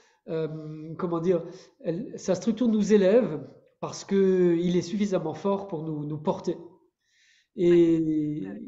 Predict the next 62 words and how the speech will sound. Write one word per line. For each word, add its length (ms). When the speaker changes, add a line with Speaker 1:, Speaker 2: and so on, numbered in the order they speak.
Speaker 1:
et, 120
et 180
il 80
nous 100
donne 300
ça, 340
il 80
nous 100
donne 260
ça 200
avec 200
la 100
structure 440
de 100
son 200
corps, 240
avec 140
sa 140
force, 580
avec 240
sa, 340
sa 140
puissance, 600
avec 200
sa, 220
sa 180
taille, 520
et 220
on, 320
et 100
on 100
peut 120
monter 360
sur 200
son 180
dos, 320
et 80
on 140
est, 140
on 140
est 100
élevé, 380
on 140
est 60
emporté 680
dans 160
ce, 300
et 100
on 120
apprend 540
tellement 300
de 60
choses. 220
Mais 80
il 60
y 40
a, 100
il 80
y 60
a 40
une 100
réciprocité. 800